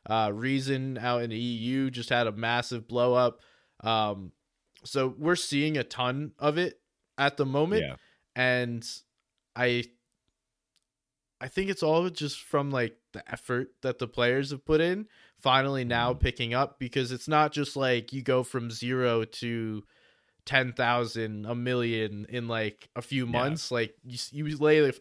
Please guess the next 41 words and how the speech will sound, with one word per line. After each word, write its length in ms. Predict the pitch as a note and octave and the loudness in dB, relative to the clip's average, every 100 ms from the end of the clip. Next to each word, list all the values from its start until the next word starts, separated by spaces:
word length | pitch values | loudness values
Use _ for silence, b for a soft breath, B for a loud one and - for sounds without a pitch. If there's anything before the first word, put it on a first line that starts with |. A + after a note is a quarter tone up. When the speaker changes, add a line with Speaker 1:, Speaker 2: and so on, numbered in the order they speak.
| - | -8
Speaker 1:
the 160 | B2+ | -10
framework, 880 | - - C#3+ C#3+ B2+ A#2+ G#2+ G#2+ - b b b - | -8 -4 -2 -2 -4 -4 -4 -6 -12 b b b -4
and 220 | B2 B2 | -2 0
Speaker 2:
Yep. 180 | A#2+ A2+ | 0 0
Speaker 1:
then 140 | A#2 | -4
once 280 | A2+ C3 B2+ | -4 -4 -4
you 80 | B2 | -6
get 300 | A2 B2+ - | 2 2 2
there, 280 | B2+ A#2+ A2 | 4 4 2
start 280 | - B2 A#2+ | 2 2 4
having 300 | A#2+ A#2 A2+ | 2 2 -4
success, 560 | - - C3+ B2 A#2 | -10 -2 2 2 0
then 180 | B2+ B2 | -2 -2
you're 140 | B2+ B2+ | 2 4
already 360 | B2 B2 A#2+ | 4 2 0
a, 40 | A2 _ | -4 _
a 60 | B2 | -6
machine 720 | A#2+ - - F3+ C3+ A2+ G2+ b b b | -4 -4 -2 -2 -4 -6 -10 b b b
that 200 | A#2 A#2 | -4 0
then 260 | B2+ B2 A#2+ | 4 4 2
is 220 | A2+ - | -4 -4
able 260 | C3 A#2 A#2 | -4 -2 -2
to 60 | |
take 220 | - B2 B2 | 0 -2 -2
advantage 540 | A2 A#2 A2+ A2 G2+ | 0 0 0 -2 -8
of 120 | G#2 - _ | -12 -14 _
what 360 | B2+ B2 A#2+ | -6 -2 0
you're 160 | A#2 A2+ | -2 -6
doing. 480 | G2+ A2+ A2 G#2 F#2+ | -4 -2 -2 -4 -6
So, 320 | - A2+ G#2 b b b b b _ _ - | -4 -2 -2 b b b b b _ _ -2
yeah. 200 | C3+ G2 | -2 -2
Speaker 2:
Yeah. 120 | D2 | 2
Speaker 1:
I 120 | D3+ | 2
mean, 320 | E3 D#3+ D#3 - C#3 B2+ - | 2 0 -2 -8 -16 -16 -4
do 100 | C#3+ | 4
you 80 | |
have 140 | D#3+ D#3 | 4 4
any 140 | C#3+ | 0
insights 520 | C#3 C3+ D3+ C#3+ C#3+ | -2 0 2 4 2
into, 240 | C#3 C3 C3+ | -2 -2 2
like, 340 | B2+ A#2 A2 | 4 2 0